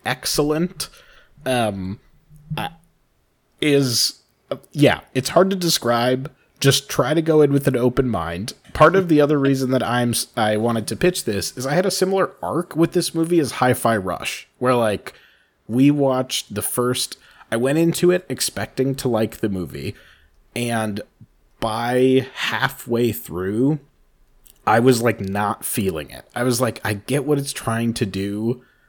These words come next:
I'm just, it's, like, dragging, and I'm getting, I kinda know where it's going. I'm getting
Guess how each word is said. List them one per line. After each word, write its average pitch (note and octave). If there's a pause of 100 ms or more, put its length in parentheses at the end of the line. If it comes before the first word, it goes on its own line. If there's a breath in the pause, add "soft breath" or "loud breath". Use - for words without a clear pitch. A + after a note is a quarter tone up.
(460 soft breath)
I'm A#2+
just, C3+
it's, A2
like, F#2+
dragging, C3+
and G#2+
I'm G#2
getting, A2 (1200)
I A#2+
kinda C3+
know C3
where B2+
it's A2+
going. A2+
I'm G2
getting A2